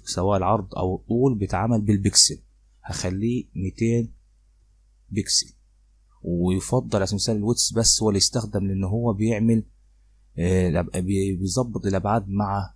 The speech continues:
الارتفاع، العرض بيظبط الأبعاد مع الارتفاع. تعال حضراتكم الارتفاع، تعال حضراتكم نشوف كده،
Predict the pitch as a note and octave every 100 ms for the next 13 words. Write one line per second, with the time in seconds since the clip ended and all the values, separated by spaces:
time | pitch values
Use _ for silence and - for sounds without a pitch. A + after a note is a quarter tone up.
0 | - F#2+ F#2+ - G2 - E2+ E2 F#2 B2+
1 | A2 G2 G#2 G2 F#2 F#2+ F#2 F2 F2 E2+
2 | - - - - _ - F2 - F#2 F#2+
3 | - F2+ E2+ - - - - _ - F2
4 | - F#2 F#2 - F2 - G2+ - A2 D3